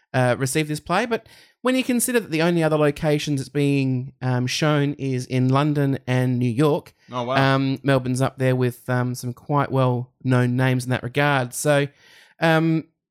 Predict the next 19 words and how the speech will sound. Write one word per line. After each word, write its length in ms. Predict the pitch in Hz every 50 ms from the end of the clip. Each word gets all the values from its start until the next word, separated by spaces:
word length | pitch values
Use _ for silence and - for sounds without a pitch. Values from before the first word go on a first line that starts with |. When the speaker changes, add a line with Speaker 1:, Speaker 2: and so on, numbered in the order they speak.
| _ _ _ -
Speaker 1:
a 80 | 123
lot 220 | 160 160 175 170 165
of 100 | 160 151
fans 380 | - 170 156 156 151 147 147
may 260 | 147 156 160 165 170 165
have 320 | 151 151 156 147 135 131
read 200 | 135 147 160 156
the 80 | 151 151
play. 400 | - - 185 175 175 175 170 156
It 80 | 117 131
was 180 | 127 127 135
released, 560 | 135 131 135 135 135 139 135 - - - - - -
uh, 160 | 131 131 - -
in 120 | 143 143
a 80 | 131 127
book, 340 | - 185 226 208 - - -
not 280 | 139 147 165 180 - -
as 140 | 151 147 151
a 400 | 143 135 135 131 127 131 135